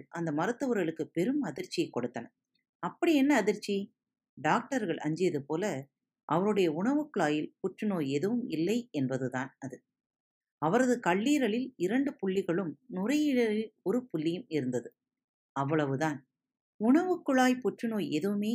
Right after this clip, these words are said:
அவருக்கு இல்லை. அப்படியானால் ஷாம் எதனால் இறந்தார்? டாக்டர்கள் கொடுத்த ஒரு தவறான நம்பிக்கையால், அவருக்குள் திணிக்கப்பட்ட ஒரு தவறான கருத்தால்.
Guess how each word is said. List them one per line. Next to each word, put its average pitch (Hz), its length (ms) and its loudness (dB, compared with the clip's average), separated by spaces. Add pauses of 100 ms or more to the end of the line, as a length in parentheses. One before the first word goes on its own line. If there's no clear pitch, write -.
(140)
அவருக்கு 143 420 -6
இல்லை. 123 280 -4 (420)
அப்படியானால் 165 640 -4 (560)
ஷாம் 214 320 2 (100)
எதனால் 185 420 -2
இறந்தார்? 131 460 -2 (680)
டாக்டர்கள் 311 560 0
கொடுத்த 214 260 -2 (120)
ஒரு 185 220 0
தவறான 180 460 2
நம்பிக்கையால், 127 580 -2 (560)
அவருக்குள் 214 480 -2
திணிக்கப்பட்ட 202 600 -4 (160)
ஒரு 165 220 -2
தவறான 185 480 0
கருத்தால். 139 520 -4